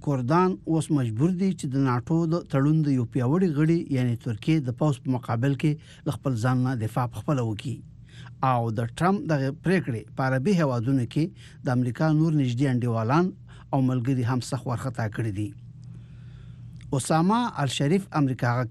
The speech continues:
ته وویل، واقعاً چې دا په سیمه کې د امریکا انډیوالانو ته یو بوږنوونکی او جدي پیغام و چې هیڅوک د ضرورت په وخت کې پر ښاغلي ټرمپ باندې د ملاتړ لپاره اتکا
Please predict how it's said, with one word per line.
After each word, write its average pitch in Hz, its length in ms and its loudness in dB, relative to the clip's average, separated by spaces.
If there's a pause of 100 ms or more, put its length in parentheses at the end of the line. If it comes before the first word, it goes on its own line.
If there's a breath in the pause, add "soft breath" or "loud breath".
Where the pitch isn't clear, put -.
(100)
ته 107 80 -2
وویل، 147 340 2 (720 loud breath)
واقعاً 135 480 2
چې 147 140 -2 (120)
دا 185 80 2 (140)
په - 160 -4
سیمه 160 240 4
کې 156 260 0
د 123 100 0
امریکا 123 380 0
انډیوالانو 127 760 0
ته 139 60 0 (560 loud breath)
یو 117 120 0
بوږنوونکی 123 560 0 (120)
او 110 200 -2
جدي 113 320 -2
پیغام 110 400 0
و - 40 -6 (200)
چې - 80 -2 (120)
هیڅوک 143 400 -2 (360 loud breath)
د 127 140 0
ضرورت 123 400 -2
په - 80 -6
وخت - 260 -2
کې 185 160 0
پر 151 140 0
ښاغلي 113 400 -2
ټرمپ 147 260 2
باندې 139 280 2 (360 loud breath)
د 120 140 0
ملاتړ 117 360 0 (120)
لپاره 113 280 -2
اتکا 113 400 -2